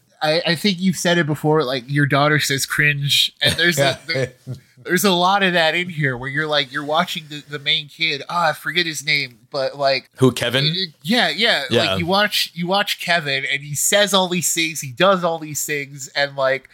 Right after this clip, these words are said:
Speaker 1: and you're like, "Ah, it's so fucking, like, it's
Speaker 2: Wait,
Speaker 1: so
Speaker 2: wait.
Speaker 1: cringe." But
Speaker 2: Uh,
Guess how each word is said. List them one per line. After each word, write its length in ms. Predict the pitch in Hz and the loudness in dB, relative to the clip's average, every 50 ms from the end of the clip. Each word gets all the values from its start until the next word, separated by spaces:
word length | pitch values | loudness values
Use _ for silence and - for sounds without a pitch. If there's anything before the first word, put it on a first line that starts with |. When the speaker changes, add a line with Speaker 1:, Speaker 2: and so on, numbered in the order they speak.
| _ | _
Speaker 1:
and 80 | _ 147 | _ -12
you're 100 | 160 147 | -12 -12
like, 120 | 151 156 - | -10 -8 -2
"Ah, 280 | - - 220 196 180 165 | 2 4 4 4 4 2
it's 140 | - - - | 0 -4 -4
so 300 | - - 196 190 190 190 | -2 0 2 4 2 2
fucking, 560 | - - - 180 175 - - 175 170 160 156 | 2 0 -4 -4 -4 -2 0 0 0 0 0
like, 260 | 151 147 147 147 120 - - | 0 0 0 -2 -4 -6 -2
it's 60 | 147 | 0
Speaker 2:
Wait, 180 | 160 160 170 | 2 2 2
Speaker 1:
so 60 | - 185 | 2 0
Speaker 2:
wait. 100 | 175 - | -2 -4
Speaker 1:
cringe." 260 | - 214 220 190 160 139 | -4 -4 -4 -4 -4 -4
But 100 | 180 175 - - 160 | -4 -4 -4 -4 -4
Speaker 2:
Uh, 100 | 156 175 | -4 -2